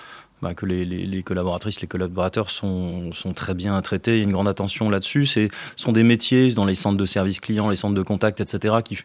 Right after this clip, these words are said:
peuvent être un, parfois décriés sur le management, sur la, euh, comment dire, sur le développement des, des, des personnes, sur le turnover du coup.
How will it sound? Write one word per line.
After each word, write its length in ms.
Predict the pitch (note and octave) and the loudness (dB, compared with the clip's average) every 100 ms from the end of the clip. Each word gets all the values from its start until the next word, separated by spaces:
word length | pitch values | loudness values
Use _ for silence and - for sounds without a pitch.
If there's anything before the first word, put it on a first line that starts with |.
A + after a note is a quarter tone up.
| - - | -6 2
peuvent 160 | A#2+ | 4
être 140 | A#2 A#2 | 6 4
un, 80 | |
parfois 400 | F#2+ - - B2+ | 2 -2 0 2
décriés 560 | A2 A2 - A2+ G#2+ G#2+ | 4 4 2 2 4 4
sur 160 | - F#2 | 2 0
le 80 | |
management, 800 | F#2+ F#2 F#2+ G#2+ G2+ G2+ G#2 G2 | 0 0 0 2 2 2 0 0
sur 260 | F2 - F#2+ | -4 -2 0
la, 260 | F2 E2+ E2+ - - - - - - | 0 -2 -4 -12 -14 -14 -14 -14 -6
euh, 920 | F#2 F2+ F2+ F#2+ - - G2 F2 A2+ | -4 -2 -4 -4 -6 -6 -6 -4 -4
comment 220 | G#2 F2+ | -4 -2
dire, 200 | F#2+ F#2+ | -2 -2
sur 160 | - F#2+ | -2 0
le 40 | |
développement 520 | G#2 G2 G2+ G#2 G#2 | 2 4 4 4 2
des, 260 | G2 F#2 F#2+ | 2 2 0
des, 180 | G#2 G#2+ | -2 -2
des 120 | G#2 | -2
personnes, 400 | G2+ - A2+ G#2+ | -2 0 0 0
sur 120 | - | -2
le 60 | F2 | -2
turnover 440 | G2+ F#2+ G2+ G#2 | 2 4 6 4
du 100 | G2 | 4
coup. 220 | F#2+ B2+ | 0 2